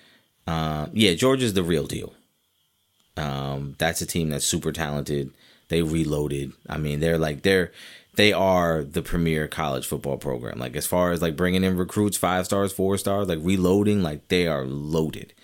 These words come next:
And they're going to be a force for many, many years to come. They've overtaken Alabama, in my opinion, as, like, the it school that has all of the good players.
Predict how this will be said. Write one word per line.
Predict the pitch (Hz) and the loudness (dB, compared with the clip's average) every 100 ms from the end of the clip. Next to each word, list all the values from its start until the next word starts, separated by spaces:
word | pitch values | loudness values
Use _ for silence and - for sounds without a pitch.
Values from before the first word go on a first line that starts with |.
| - - _ - | -20 -20 _ -8
And | 76 | -4
they're | 82 | -2
going | 82 85 82 | 0 0 0
to | 82 | 0
be | 80 | 0
a | 78 | 0
force | - 82 78 76 | 0 2 2 -2
for | - 73 | -4 -4
many, | 78 95 101 | 0 2 2
many | 95 92 87 | 2 2 2
years | 82 82 80 | 0 0 -4
to | 73 | -8
come. | - 98 95 87 | -2 0 0 0
They've | 80 - | -2 0
overtaken | 92 95 87 87 82 76 | 0 0 0 -2 -2 -4
Alabama, | 76 73 80 80 73 | -4 -4 -2 -4 -4
in | 67 | -4
my | 82 107 | -4 -2
opinion, | 87 85 78 71 69 - - - | -2 -2 -2 -4 -8 -16 -20 -8
as, | 71 76 73 | -6 -4 -2
like, | 69 65 | -4 -2
the | 76 - | -4 0
it | 90 - | 0 0
school | - - 71 53 | -2 0 -2 -4
that | 60 71 | -6 -4
has | 73 65 - | -4 -4 0
all | 87 85 82 | 2 4 2
of | 69 | 0
the | 80 | -4
good | 73 71 | -4 -8
players. | - 101 - - | -10 -12 -14 -20